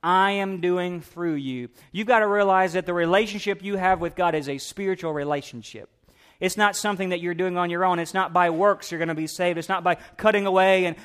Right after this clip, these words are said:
and putting all kinds of laws and re-, reli-, religiousness on yourself and, and not watching movies and not cussing and drinking and all these things. You can put away all the things you want. But unless you have a fullness of the Holy Spirit burning bright within you,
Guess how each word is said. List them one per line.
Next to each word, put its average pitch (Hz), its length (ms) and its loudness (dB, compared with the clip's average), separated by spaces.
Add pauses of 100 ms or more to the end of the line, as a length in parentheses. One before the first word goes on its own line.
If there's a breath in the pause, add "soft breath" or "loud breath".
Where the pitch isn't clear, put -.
and 160 120 -4
putting 208 200 0
all 202 100 6
kinds 196 240 0
of 170 100 0
laws 185 360 6
and 170 100 -2
re-, 170 100 -2
reli-, 175 600 -2 (100)
religiousness 180 680 0
on 180 140 0
yourself 175 480 2
and, 160 140 -4 (200 loud breath)
and 208 160 -2
not 185 200 4
watching 190 400 2
movies 175 420 2
and 165 80 -2
not 175 180 0
cussing 185 380 -2
and 170 80 -4
drinking 180 300 -2
and 160 80 0
all 175 100 4
these 185 140 -2
things. 185 80 -6
You 233 80 -6
can 254 80 -4
put 208 100 -4
away 190 160 2
all 180 160 6
the 190 100 -2
things 190 240 -6
you 165 120 -4
want. 160 240 0 (240 loud breath)
But 170 100 2
unless 196 460 0
you 240 100 -4
have 208 240 4
a 156 140 2
fullness 226 500 0
of 185 140 0
the 156 160 2
Holy 208 320 2
Spirit 175 480 -2 (240 loud breath)
burning 226 480 4
bright 202 340 4
within 196 400 0
you, 160 260 -2